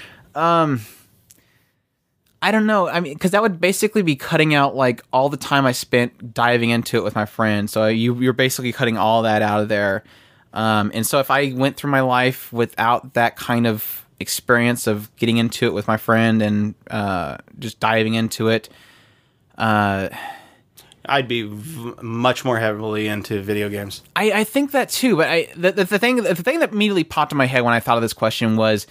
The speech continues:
Speaker 1: technically I would probably still be a gamer, and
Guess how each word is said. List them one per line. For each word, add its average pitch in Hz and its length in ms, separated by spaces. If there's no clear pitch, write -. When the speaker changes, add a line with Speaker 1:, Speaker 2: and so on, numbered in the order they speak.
Speaker 1:
technically 196 480
I 135 80
would 120 160
probably 135 380
still 139 180
be 123 120
a 110 40
gamer, 139 680
and 120 680